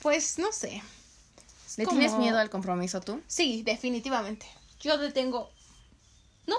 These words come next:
Speaker 1: pavor, pero yo siento, esto es como muy personal, que antes de que duela,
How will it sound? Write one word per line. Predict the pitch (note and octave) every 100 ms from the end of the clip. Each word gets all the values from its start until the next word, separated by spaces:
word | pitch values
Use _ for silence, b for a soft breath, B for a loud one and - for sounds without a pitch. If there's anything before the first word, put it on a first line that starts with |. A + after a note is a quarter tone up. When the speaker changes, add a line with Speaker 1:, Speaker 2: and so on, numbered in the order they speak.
| A#4
Speaker 1:
pavor, | D#4 A3+ C4 G4+ - b b b -
pero | A#3+ B3
yo | C4
siento, | - B3+ B3 B3 D4 G#4 -
esto | A#3+ D4
es | C#4+
como | A#3 A3
muy | A3+
personal, | A3 A3+ A#3 G#3+ G#3 G#3
que | A#3+
antes | A#3+ C4 B3
de | G#3
que | G#3+
duela, | G#3+ B3 D#4+